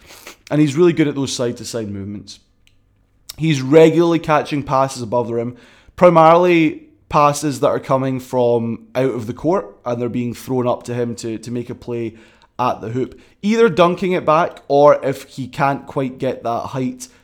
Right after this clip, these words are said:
just doing a little layup. Again, two points is better than none. Um, but it's, it's something that I don't know how that's gonna work in slam ball, other than just to say that he's comfortable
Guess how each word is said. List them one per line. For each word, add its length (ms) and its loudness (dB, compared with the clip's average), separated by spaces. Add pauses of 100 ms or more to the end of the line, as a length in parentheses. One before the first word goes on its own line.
just 220 -8
doing 180 -2
a 60 -4
little 280 -4
layup. 360 -2
Again, 260 -6
two 180 -6
points 360 -6
is 80 -12
better 260 -4
than 220 -6
none. 440 -4 (560)
Um, 720 -4 (1040)
but 600 -2 (240)
it's, 560 -10
it's 240 -12
something 600 -2
that 380 -2 (240)
I 80 0
don't 220 2
know 80 0
how 120 2
that's 200 0
gonna 160 -2
work 240 -2
in 80 -6
slam 340 4
ball, 240 4
other 160 0
than 120 -6
just 220 -10
to 60 -12
say 220 -6
that 240 -6
he's 260 -12
comfortable 720 -8